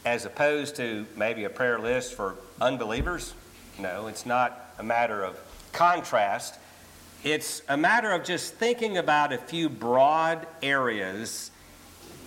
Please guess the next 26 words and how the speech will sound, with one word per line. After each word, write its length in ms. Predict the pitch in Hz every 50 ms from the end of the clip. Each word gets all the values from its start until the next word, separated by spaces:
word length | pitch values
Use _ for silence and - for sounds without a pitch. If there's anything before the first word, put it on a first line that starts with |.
| - - - - - - -
that 240 | 135 170 175 165 -
should 400 | - - - 240 240 240 - -
be 240 | 196 190 180 175 160
the 160 | 143 143 135
focus 760 | - - - - 185 202 190 196 190 170 135 131 - - - - -
of 160 | 139 135 131
our 440 | 139 135 135 131 131 127 135 - - - - - - - - - - -
even 360 | 196 240 220 214 160 135 120 101
daily 440 | 135 131 131 139 139 123 104 87 - - - - - - - - - - - - - - -
prayer 280 | - 147 131 117 104
life. 200 | 95 92 92 - - - - - - - - - - - - - - - - - - - - - - - - - - -
Areas 480 | 196 220 226 220 196 185 165 139 -
that 500 | - 160 151 143 139 135 - - - - - - - - - - -
are 140 | 160 156 156
extremely 880 | 143 - - - - - - 160 175 190 208 233 240 226 220 202 180 170
important 840 | 156 139 131 - - - - 151 143 135 110 107 104 110 - - - - - - - - - - - -
and 200 | 143 147 147 147
that 80 | 139
affect 480 | 131 127 - 202 180 175 175 170 - 135
not 180 | 139 175 185
only 400 | 180 175 170 160 151 135 127 120 - - - - - - - - - -
my 280 | 113 127 147 196 233
life, 460 | 240 185 127 107 104 98 101 127 135 - 139
but 380 | 127 139 143 139 - - - 135
the 100 | 147 143
life 380 | 135 123 117 117 123 131 127